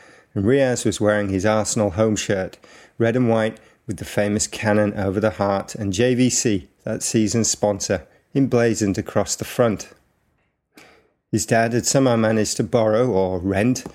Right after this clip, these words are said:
two season tickets for the home game against Liverpool,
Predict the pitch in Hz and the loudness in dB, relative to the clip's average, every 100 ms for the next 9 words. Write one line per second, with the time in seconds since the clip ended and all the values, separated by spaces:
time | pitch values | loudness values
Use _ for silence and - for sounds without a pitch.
0 | - - - - 123 - 135 127 113 104 | -20 -20 -6 0 0 2 2 4 2 2
1 | 120 107 101 - 104 95 123 123 120 110 | 0 0 -4 -4 -4 -2 2 2 2 0
2 | 98 95 107 107 123 139 131 110 98 | -2 -2 -2 0 0 0 0 0 -2